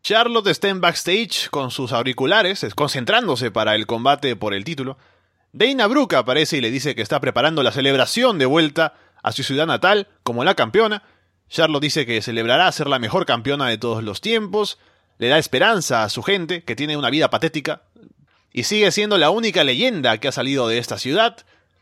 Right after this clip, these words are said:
Se supone que esa línea está para, ahí para que la gente abuchee, pero no abuchean.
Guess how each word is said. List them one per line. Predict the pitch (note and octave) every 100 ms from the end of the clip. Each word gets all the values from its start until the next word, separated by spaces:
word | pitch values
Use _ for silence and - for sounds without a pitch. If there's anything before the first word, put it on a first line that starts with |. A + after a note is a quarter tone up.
| _
Se | B2
supone | C#3 D3 G#3 G3
que | D#3 D#3+
esa | D#3+ B2
línea | D3 F3 D3
está | E3+ D3
para, | B2
ahí | A#2 D3+
para | E3+ B2 G#2+ G2+ - -
que | A2+
la | G#2+ G#2+
gente | E3 C#3
abuchee, | A2+ A2 F#3+
pero | B2
no | B2+
abuchean. | F3+ B2+ D3 A#2